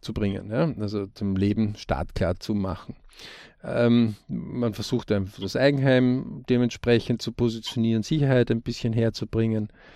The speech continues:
Und, äh, wenn das Kind dann draußen ist, interessanterweise ändert sich das wieder. Dann steigt wieder die Risikobereitschaft, die Sicherheit wird ein bisschen zurückfahren, äh, und man traut sich wieder mehr. Ja, das ist in allen Lebensplänen klar ersichtlich.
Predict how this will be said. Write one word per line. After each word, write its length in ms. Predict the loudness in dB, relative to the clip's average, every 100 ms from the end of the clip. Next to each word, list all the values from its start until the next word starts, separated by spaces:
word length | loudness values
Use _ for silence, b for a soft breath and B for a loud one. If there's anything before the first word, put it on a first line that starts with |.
| b b b b _ _ _ _ _ _ _ -20 -6
Und, 600 | -2 2 2 2 0 -4 -8
äh, 240 | -6 -4
wenn 200 | 4 6
das 160 | 6 4
Kind 240 | 4 4
dann 120 | 4 6
draußen 440 | 6 6 4 0
ist, 140 | 0
interessanterweise 720 | 0 2 4 4 4 2 4
ändert 260 | 6 6 6
sich 140 | 2
das 200 | -4 -6
wieder. 280 | -4 -4 -6 -10
Dann 140 | -8
steigt 440 | -8 -2 0 0 0
wieder 160 | 0
die 140 | 2 2
Risikobereitschaft, 1000 | 2 2 -2 0 2 2 2 -2 -2 -18 b b b -10
die 60 | -6
Sicherheit 520 | -4 0 4 4 4
wird 120 | 0
ein 60 | 0
bisschen 220 | -2 -4
zurückfahren, 540 | -2 -4 -2 0 0 -4 _ _ _ _ _ _ _ -6
äh, 280 | -2 0
und 280 | -2 -2 0
man 120 | 2
traut 200 | 4 2
sich 160 | 2 0
wieder 160 | 2 2
mehr. 380 | 2 0 -4 -12 _ -6
Ja, 140 | -4
das 260 | -4 -12 -14
ist 160 | -8 -4
in 220 | -4 -4
allen 240 | -2 0
Lebensplänen 640 | 2 0 0 -4 -2 -2 0
klar 200 | 2 2
ersichtlich. 640 | 0 -2 -2 2 0